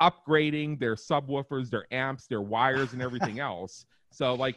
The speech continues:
Speaker 1: you know, it's, it's, it's even worse than people who have to, who will stand in line for forty-eight hours 'cause they have to have the new iPhone, even though the new,
Speaker 2: Ugh.
Speaker 1: the one they have right now came out three months ago. Same phenomenon.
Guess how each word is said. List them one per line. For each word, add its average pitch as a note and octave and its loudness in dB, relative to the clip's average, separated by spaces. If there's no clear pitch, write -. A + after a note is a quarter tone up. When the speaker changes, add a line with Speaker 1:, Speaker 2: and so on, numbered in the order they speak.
Speaker 1:
you D#3 -8
know, C3 4
it's, - -2
it's, F3 -4
it's G#3+ -2
even C4 0
worse G#3 2
than F3 -2
people E3 0
who C#3 2
have E3 4
to, E3 -6
who F3 -2
will D#3+ 0
stand F3+ 2
in D3+ -2
line D#3+ 2
for C3 -8
forty-eight D3+ -2
hours D3 4
'cause B2 -2
they B2 2
have A3+ 6
to F#3 -4
have E3+ 4
the D3 0
new D3+ 2
iPhone, C#3 6
even C3 -2
though C3 -4
the A2 -8
new, B2 4
Speaker 2:
Ugh. B2 4
Speaker 1:
the C3 -16
one C#3+ -2
they C#3 -4
have C3+ 0
right B2+ -2
now C3 -2
came B2+ -6
out A#2+ -4
three C3 -6
months G3 -4
ago. F#2 -8
Same D3+ -2
phenomenon. F3 -4